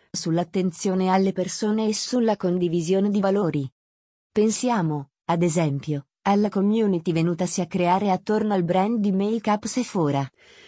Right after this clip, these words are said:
Diverse persone che conversano su argomenti di loro interesse, donando e trovando informazioni utili. Dunque, di nuovo, non solo un semplice brand di make-up, ma un amico fedele,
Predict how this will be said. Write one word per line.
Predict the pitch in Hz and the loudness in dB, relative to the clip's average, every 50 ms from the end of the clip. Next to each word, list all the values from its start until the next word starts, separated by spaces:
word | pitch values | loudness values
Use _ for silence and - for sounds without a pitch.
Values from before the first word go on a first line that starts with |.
| - - - - | -20 -20 -14 -8
Diverse | 185 175 196 190 170 160 170 190 - 190 165 | -2 0 2 2 2 2 2 0 -2 -4 -4
persone | 190 185 190 - - - 214 208 220 | -4 -4 -6 -4 -4 -2 -2 0 -2
che | 214 220 202 - | -2 -4 -4 -2
conversano | - 180 180 175 170 160 170 180 - 202 180 175 | 0 0 2 2 2 2 0 0 -2 -2 -2 -2
su | 170 - - 185 | -2 -2 -2 -2
argomenti | 170 165 160 160 180 175 190 202 208 208 - 240 | -2 0 0 0 0 2 2 0 0 -2 -2 0
di | 196 190 | 0 0
loro | 175 180 180 185 202 | 2 0 0 0 0
interesse, | 214 214 208 - 240 240 226 196 - - - 180 147 151 - _ _ - - - - - _ | 0 -2 -2 -2 -2 -2 -2 -2 -2 -4 -4 -4 -4 -4 -6 _ _ -20 -20 -20 -20 -18 _
donando | - 190 185 190 185 185 190 202 185 | -6 -2 0 0 2 2 0 0 0
e | 175 | -2
trovando | - - 185 180 170 180 190 202 208 196 226 | -2 0 -2 0 2 2 2 2 0 0 0
informazioni | 226 214 196 - 233 226 214 214 214 214 - - 254 247 240 247 254 | -2 -2 -4 -4 -4 -2 -2 -2 -2 -2 -4 -2 -2 0 0 2 2
utili. | 240 190 156 165 175 156 147 151 151 - _ _ _ _ _ _ _ _ _ _ _ | 0 0 0 -2 -2 -2 -2 -2 -6 -8 _ _ _ _ _ _ _ _ _ _ _
Dunque, | - 185 180 196 262 254 233 202 - - 180 160 151 _ _ _ | -6 -4 0 0 2 2 2 0 0 -2 -4 -4 -4 _ _ _
di | - 202 196 233 226 | -2 0 0 2 2
nuovo, | 240 233 208 180 156 147 151 151 143 - _ _ - | 0 0 0 0 0 -2 -4 -4 -6 -10 _ _ -2
non | 190 185 180 185 190 190 | 0 2 2 2 2 0
solo | 185 - - 180 170 165 | -2 -2 0 0 2 2
un | 170 165 | 0 0
semplice | 160 - 202 202 208 202 247 254 254 - - 202 | 0 0 0 0 0 0 -2 -2 -2 -2 -2 -4
brand | 180 165 180 185 196 226 220 | 0 0 0 0 0 0 -2
di | 226 202 208 | -2 0 0
make-up, | 190 190 196 208 226 226 - - 233 196 165 - - 160 151 151 _ _ _ _ - - - - - - - _ - | 0 0 0 0 -2 -4 -2 -2 -2 -2 -4 -4 -6 -6 -6 -6 _ _ _ _ -20 -20 -20 -20 -20 -20 -14 _ 0
ma | 170 185 180 | 2 2 4
un | 185 190 196 | 4 2 2
amico | 196 208 220 240 - 233 | 2 0 0 -2 -2 -4
fedele, | 214 - - 226 202 226 175 147 139 143 139 | -6 -4 -2 -2 0 0 0 0 0 -2 -4